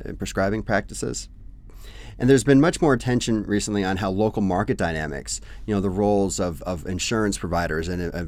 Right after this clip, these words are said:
local, uh, he-, healthcare providers, how these are, are impacting healthcare quality and healthcare costs.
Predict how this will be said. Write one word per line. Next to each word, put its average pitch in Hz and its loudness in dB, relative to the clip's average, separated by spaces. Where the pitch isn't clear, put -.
local, 92 0
uh, 78 -2
he-, 76 -10
healthcare 107 -2
providers, 71 -6
how 107 -2
these 110 2
are, 90 2
are 85 -2
impacting 92 -4
healthcare 82 -8
quality 85 -6
and 78 -6
healthcare 78 -8
costs. - -6